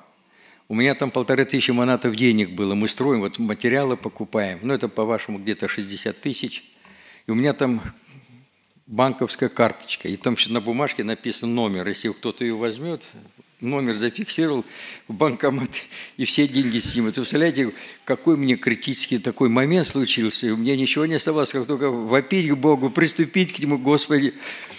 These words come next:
реши эту проблему, мы не в силах". Я звоню сыну своему, он был за рулем. Он говорит: "Папа, вариантов нет, надо ехать. Прямо сейчас, ночью. Потому что днем могут проехать, увидеть, что-то лежит, остановиться, и все". Я говорю: "Как узнать, куда ехать?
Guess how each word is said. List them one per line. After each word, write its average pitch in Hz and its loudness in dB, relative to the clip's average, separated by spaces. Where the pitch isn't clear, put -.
реши 156 6
эту 151 6
проблему, 131 4
мы 123 6
не 151 4
в - -4
силах". 135 4
Я 139 6
звоню 131 2
сыну 151 2
своему, 110 2
он 113 2
был 104 0
за 101 2
рулем. 101 2
Он 110 -2
говорит: 107 -2
"Папа, 107 2
вариантов 123 2
нет, 113 2
надо 110 2
ехать. 101 0
Прямо 127 2
сейчас, - -2
ночью. 120 -2
Потому 127 0
что 120 -2
днем 139 0
могут 120 -2
проехать, 131 0
увидеть, 147 0
что-то 135 -2
лежит, 127 -2
остановиться, 135 -2
и 139 -4
все". 98 0
Я 117 4
говорю: 104 -2
"Как - -6
узнать, 131 -4
куда 117 -2
ехать? 110 -2